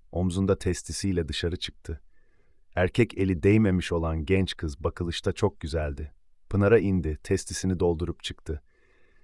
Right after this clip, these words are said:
Hizmetçi koşup onu karşıladı. "Lütfen testinden bana biraz su ver içeyim." dedi.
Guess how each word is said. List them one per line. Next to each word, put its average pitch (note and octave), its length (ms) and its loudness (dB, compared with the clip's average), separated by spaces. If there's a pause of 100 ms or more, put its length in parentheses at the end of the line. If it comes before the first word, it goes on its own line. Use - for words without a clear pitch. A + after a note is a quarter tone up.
(220)
Hizmetçi G2+ 380 2
koşup G#2 300 2
onu G2+ 140 4
karşıladı. F2 640 0 (200)
"Lütfen A2 360 4
testinden G2 640 4
bana F#2+ 200 4
biraz F#2+ 220 6
su - 200 -2
ver F#2 180 6
içeyim." D#2+ 420 -2
dedi. - 280 -8